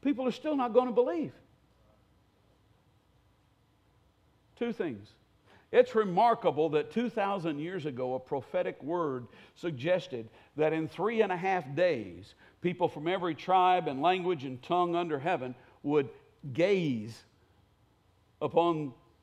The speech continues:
these dead bodies. Back in my day,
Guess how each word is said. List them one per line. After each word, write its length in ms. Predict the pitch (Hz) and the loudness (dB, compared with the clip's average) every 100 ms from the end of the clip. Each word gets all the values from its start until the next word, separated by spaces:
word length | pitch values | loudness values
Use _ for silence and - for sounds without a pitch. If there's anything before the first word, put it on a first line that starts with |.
| - | -8
these 200 | 165 139 | -6 -2
dead 200 | 175 165 | -4 -2
bodies. 360 | 190 196 - - _ _ _ _ _ _ _ _ _ _ _ _ _ _ _ _ _ _ _ _ _ | -6 -6 -14 -20 _ _ _ _ _ _ _ _ _ _ _ _ _ _ _ _ _ _ _ _ _
Back 240 | - 175 190 | -10 -6 -4
in 140 | 175 | -6
my 180 | 175 233 | -8 -10
day, 280 | 160 85 | -12 -16